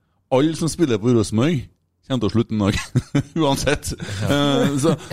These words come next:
det, det, det, det burde ikke bli noe sjokk. Eh, at, eh, hvis en Pål Helland forsvinner en dag, så skal jeg love deg at det gjør han. Eh, først som fotballspiller, og så som menneske. Men også, eh, det er jo bare sånn at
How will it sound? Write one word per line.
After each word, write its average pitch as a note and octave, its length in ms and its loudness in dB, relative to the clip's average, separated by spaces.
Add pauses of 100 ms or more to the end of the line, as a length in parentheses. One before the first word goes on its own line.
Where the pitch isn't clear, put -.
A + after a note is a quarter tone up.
det, D#3+ 140 0
det, E3 120 2 (180)
det, E3 140 2 (180)
det E3+ 180 2
burde E3 240 2
ikke A#2+ 140 -2
bli F#3+ 100 4
noe F#3 120 0
sjokk. - 440 -4 (340)
Eh, E3 440 0 (260)
at, D#3+ 240 -2
eh, D#3 220 -4
hvis D#3 380 -4
en E3+ 160 -4
Pål D#3 360 2
Helland A#2+ 280 0
forsvinner C#3+ 360 -2
en F#3+ 120 -2
dag, F#3+ 120 0
så D#3 160 -4
skal E3 200 -2
jeg D3+ 80 2
love A#2 240 2
deg G#2+ 100 2
at A#2+ 180 -6
det C3 200 2
gjør A2+ 300 2
han. C3 160 0 (140)
Eh, A#2+ 720 0
først - 320 -4
som D#3+ 160 -2
fotballspiller, G2 600 -2
og A2+ 80 -4
så B2 120 -2
som B2 160 -4
menneske. F#2 520 -4
Men B2+ 200 -2
også, C3+ 360 -4 (360)
eh, C#3+ 520 2
det D3 280 0
er A#2+ 320 2
jo B2+ 120 2
bare D#3 240 2
sånn B2+ 240 2
at C3 120 -6